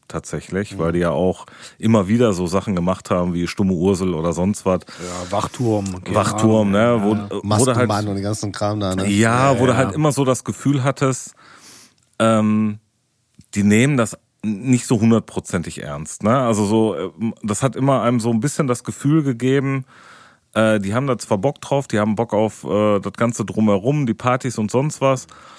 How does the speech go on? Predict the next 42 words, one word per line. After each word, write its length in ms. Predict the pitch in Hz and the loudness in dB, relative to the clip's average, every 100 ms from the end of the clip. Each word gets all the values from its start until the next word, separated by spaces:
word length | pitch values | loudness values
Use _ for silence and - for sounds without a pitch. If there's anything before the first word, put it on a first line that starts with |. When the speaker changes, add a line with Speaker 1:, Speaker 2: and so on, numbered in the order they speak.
| - - _ | -20 -20 _
Speaker 1:
aber 200 | 101 113 | 2 4
da 80 | 113 | 4
muss 160 | 113 | 4
halt 220 | 135 117 - | 2 0 -2
zwischendurch 460 | 113 110 104 107 | -6 -2 -2 0
auch 100 | 101 | 0
einfach 280 | 76 104 113 | -2 -2 -2
mal 180 | 98 92 | 0 2
ein 80 | 95 | 0
bisschen, 640 | 101 - 101 92 90 85 | -2 0 0 0 -2 -4
äh, 500 | - 87 87 87 85 | -4 -2 0 0 -2
Späßchen 380 | - 87 - 82 | -4 -4 -2 -4
gemacht 340 | 71 73 - | -4 -10 -12
werden. 280 | - - - - _ - | -10 -10 -14 -20 _ -2
Und, 380 | 98 101 104 - _ _ - | 2 2 0 -6 _ _ -2
ne, 220 | 107 135 | 2 2
manche 440 | 120 113 123 151 139 | 0 0 0 0 0
machen 240 | 147 156 | 0 0
das 140 | 127 | -2
dann 140 | - 117 | 0 0
ja 60 | |
hinter 240 | 110 143 147 | 0 0 0
der 80 | 117 | 0
verschlossenen 480 | 120 - 120 123 110 | -2 -4 -2 -2 2
Tür 140 | 135 | 2
und 80 | 123 | 2
nicht 140 | 127 | 0
auf 120 | 120 - | -2 0
einem 120 | 107 | 2
Album. 440 | 117 120 95 80 - 98 | 4 4 0 -4 -10 -14
Speaker 2:
Mhm. 180 | 95 101 - - - | -14 -14 -16 -14 -10
Ich 100 | 90 | 0
glaube, 220 | 117 123 | 2 2
das 100 | 110 | 0
ist 80 | 117 | -2
nämlich 160 | 107 | -4
genau 180 | 104 107 | -4 -2
der 100 | 104 | -2
Punkt. 300 | - 123 120 | -2 -2 -4
Ich 100 | - | -6
glaube 220 | 101 107 | -4 -4
tatsächlich, 540 | 98 85 104 - 104 | -4 -6 -6 -6 -8